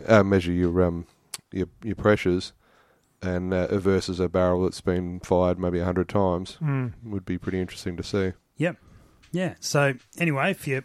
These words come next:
Speaker 3: if you, we're probably gonna end up with guns around the same time, I suspect. So it'll be interesting to do and keep that information on it.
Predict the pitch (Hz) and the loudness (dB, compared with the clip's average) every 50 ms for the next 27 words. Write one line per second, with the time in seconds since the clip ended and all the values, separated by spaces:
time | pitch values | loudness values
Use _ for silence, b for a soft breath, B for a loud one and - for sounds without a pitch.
0 | - - 131 120 - - 131 127 143 139 120 - 127 120 117 117 117 120 117 120 | -8 -10 -10 -10 -10 -12 -8 -4 -4 -2 -2 -2 -2 -4 -4 -6 -6 -6 -6 -8
1 | 127 117 107 113 113 104 120 120 127 127 120 120 123 120 117 113 110 - 147 127 | -8 -10 -10 -12 -10 -8 -6 -6 -6 -4 -4 -4 -4 -4 -4 -6 -6 -6 -6 -6
2 | 117 113 - 143 156 151 131 113 104 - - 104 - - - 139 - - - - | -6 -6 -6 -6 -6 -6 -6 -8 -10 -12 -14 -14 -10 -8 -8 -8 -8 -10 -16 -12
3 | - 120 113 110 b b b b b b b b b - 120 110 117 120 120 117 | -10 -10 -10 -10 b b b b b b b b b -12 -10 -8 -8 -8 -8 -10
4 | - - - 123 113 107 107 104 120 127 131 127 117 117 107 - 135 123 113 117 | -12 -12 -10 -10 -10 -10 -10 -8 -8 -6 -6 -6 -8 -10 -10 -12 -12 -12 -12 -12
5 | 110 123 117 110 - - 117 117 123 143 143 - - 110 110 117 151 151 | -12 -12 -12 -14 -14 -14 -12 -10 -10 -10 -10 -10 -10 -8 -8 -6 -8 -8